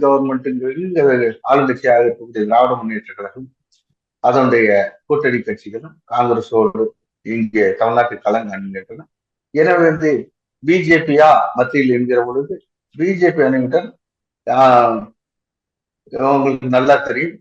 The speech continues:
கடந்த நாடாளுமன்ற தேர்தலில், கடந்த சட்டமன்ற தேர்தலில் நாங்கள் வந்து அதிமுக, ஒன்றுபட்ட அதிமுக கூட்டணியாக இருந்தது. இன்றைக்கு எடப்பாடி பழனிசாமி தன்னுடைய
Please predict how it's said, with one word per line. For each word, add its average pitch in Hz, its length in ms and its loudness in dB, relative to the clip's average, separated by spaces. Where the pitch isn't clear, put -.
கடந்த 139 320 2
நாடாளுமன்ற 127 600 0
தேர்தலில், 117 520 -6
கடந்த 127 300 -2
சட்டமன்ற 120 500 -6
தேர்தலில் 107 520 -10
நாங்கள் 135 440 4
வந்து 127 140 2
அதிமுக, 127 540 2
ஒன்றுபட்ட 143 340 0
அதிமுக 117 420 -4
கூட்டணியாக 117 480 -6
இருந்தது. 104 400 -10
இன்றைக்கு 127 380 -6
எடப்பாடி 139 380 0
பழனிசாமி 110 920 -8
தன்னுடைய 104 340 -6